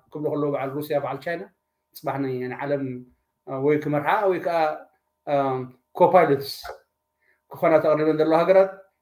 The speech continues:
ካብ ባዶ ተበጊሰን ኣይኮናን እሞ፣ አ፣ ሃየ ነዛ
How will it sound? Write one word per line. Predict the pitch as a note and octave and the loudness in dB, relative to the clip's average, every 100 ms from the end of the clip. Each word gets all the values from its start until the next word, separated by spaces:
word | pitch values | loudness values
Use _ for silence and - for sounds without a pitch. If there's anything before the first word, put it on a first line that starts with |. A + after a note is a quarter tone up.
| _ - | _ -6
ካብ | E3 | 2
ባዶ | E3+ D#3+ | 4 4
ተበጊሰን | D3+ D3 C#3 D3 C#3+ | -2 -6 -4 -2 -2
ኣይኮናን | C#3 D#3 E3 | -2 -4 -4
እሞ፣ | F3 F3+ F#3 _ _ _ - | -4 -6 -10 _ _ _ -6
አ፣ | C3+ C3 C3 B2+ B2 B2 B2+ _ _ - | -4 -4 -6 -6 -6 -8 -12 _ _ -4
ሃየ | D3+ D#3 | 2 2
ነዛ | C#3+ | 4